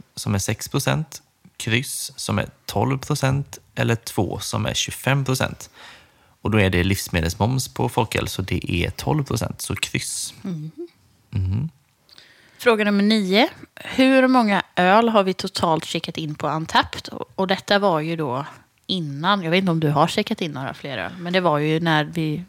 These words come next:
Speaker 2: förra avsnittet kom.
Speaker 1: Ja, vi sa ju ett datum och sådär också.
Speaker 2: Ja, men
Speaker 1: Var
Speaker 2: precis.
Speaker 1: det för oktober eller vad det var?
Speaker 2: Ja.
Speaker 1: Något sånt. Mm.
Speaker 2: Var det ett sextionio öl, kryss sjuttiotvå eller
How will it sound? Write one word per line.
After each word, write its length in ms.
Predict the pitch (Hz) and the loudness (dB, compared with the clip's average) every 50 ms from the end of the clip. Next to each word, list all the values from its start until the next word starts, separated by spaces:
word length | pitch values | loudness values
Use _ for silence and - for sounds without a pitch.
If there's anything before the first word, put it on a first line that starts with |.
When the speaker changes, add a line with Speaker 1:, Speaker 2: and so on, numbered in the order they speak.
| - | -2
Speaker 2:
förra 220 | - - 165 135 135 | 4 6 6 8 8
avsnittet 520 | 165 175 - - - 156 - - - - - | 6 6 4 0 -8 -8 -8 -8 -8 -6 -6
kom. 180 | - - - - - - - | -4 -4 -4 -6 -6 -2 4
Speaker 1:
Ja, 180 | - 135 139 131 - - | 6 6 6 6 4 0
vi 80 | 131 | 0
sa 280 | 120 - - - 69 92 | 0 4 4 4 4 4
ju 140 | 107 113 113 | 4 4 2
ett 140 | 110 - - | 2 2 2
datum 420 | 127 104 87 - - - 101 107 | 2 2 2 0 -2 0 0 2
och 80 | 110 110 | 2 2
sådär 280 | - 120 107 95 101 101 | 2 2 4 4 4 6
också. 100 | - 202 | 6 8
Speaker 2:
Ja, 140 | 208 214 | 8 8
men 140 | 214 220 214 214 | 8 6 6 4
Speaker 1:
Var 60 | 214 | 4
Speaker 2:
precis. 160 | 202 185 185 | 4 4 6
Speaker 1:
det 380 | - 104 104 104 104 101 101 95 - - - - - - - | 6 6 4 4 2 2 -2 -4 -8 -12 -18 -18 -18 -18 -16
för 280 | - - - 104 92 98 | -8 -2 0 0 0 0
oktober 420 | 95 - - 98 90 90 90 98 | -2 -2 -4 -4 -4 -2 -2 0
eller 220 | 98 98 98 98 98 | 0 0 0 0 0
vad 120 | 101 104 | 0 2
det 40 | 107 | 0
var? 160 | 104 - - | 0 0 2
Speaker 2:
Ja. 200 | - 196 202 202 | 4 6 6 6
Speaker 1:
Något 20 | 208 - 98 - | 4 2 -2 -8
sånt. 80 | - - - - - 113 | -16 -20 -20 -12 -6 -2
Mm. 260 | 110 107 110 107 101 - - _ _ - | 0 0 0 0 -2 -6 -10 _ _ -8
Speaker 2:
Var 280 | 214 196 202 196 185 190 | -4 2 2 4 4 6
det 120 | 196 196 | 4 4
ett 320 | - - 240 262 - - | 2 2 0 0 0 -2
sextionio 760 | - - - 269 254 - - - 254 247 254 247 214 180 196 196 | -8 -8 -4 -4 -4 -4 -4 0 2 4 4 6 6 6 6 6
öl, 280 | 196 190 190 208 247 - - - - - - - - _ | 6 6 6 4 2 0 -6 -16 -20 -18 -18 -20 -18 _
kryss 380 | - - 185 220 - - - - | -6 -4 -2 -2 -2 -2 -4 -2
sjuttiotvå 760 | - - 196 196 - 196 - - - 180 180 165 165 160 - - _ - | 0 -2 -2 0 -2 -4 -6 -6 -6 -4 -2 -2 -2 -2 -4 -6 _ -2
eller 400 | 165 165 147 147 151 151 147 | 0 0 2 2 0 -2 -2